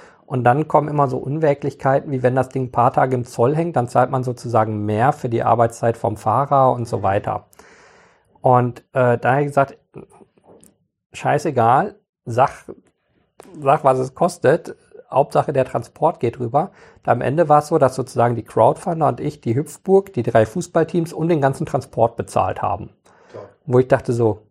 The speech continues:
Speaker 1: „Geil, so, so jetzt kann ich mich hinlegen, so jetzt, jetzt hab ich was gemacht.“ Ne? Nicht die paar blöden Fußballschuhe, sondern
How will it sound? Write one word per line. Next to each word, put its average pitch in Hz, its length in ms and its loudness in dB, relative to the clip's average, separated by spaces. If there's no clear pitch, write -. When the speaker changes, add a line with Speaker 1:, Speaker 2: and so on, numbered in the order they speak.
Speaker 1:
„Geil, 117 440 0
so, 104 200 -6
so 113 160 -4
jetzt 123 360 0
kann 147 160 2
ich 147 160 -6
mich 131 160 -2
hinlegen, 127 560 -2
so 110 120 -8
jetzt, 123 480 -2
jetzt 127 340 2
hab 104 140 0
ich 101 160 -8
was 92 240 -14
gemacht.“ 95 480 -12
Ne? 127 100 0
Nicht 156 240 -2
die 147 80 -6
paar 123 180 0
blöden 117 280 -2
Fußballschuhe, 143 500 0
sondern 113 380 2